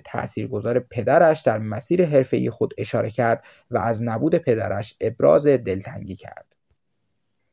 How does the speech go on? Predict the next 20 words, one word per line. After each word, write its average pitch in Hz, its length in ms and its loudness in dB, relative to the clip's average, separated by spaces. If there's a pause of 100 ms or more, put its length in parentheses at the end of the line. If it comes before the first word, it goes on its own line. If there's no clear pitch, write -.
(420)
اجرای 185 520 6
حکم 190 400 0
حبس 151 320 0 (100)
تعزیری 123 720 4 (240)
هیمن 139 480 4
قلیزاده، 131 640 4
شهروند 117 540 -2
کرد 165 440 2
اهل 113 320 -2
بوکان. - 420 -10 (540)
هیمن 117 380 -4
قلیزاده، 113 680 4 (280)
متهم 123 400 0
به 127 80 -2
همکاری 110 460 -4
با 113 240 -2
حزب 175 280 2
آزاد 117 480 4 (100)
کردستان، 165 720 2 (360)
از 147 180 0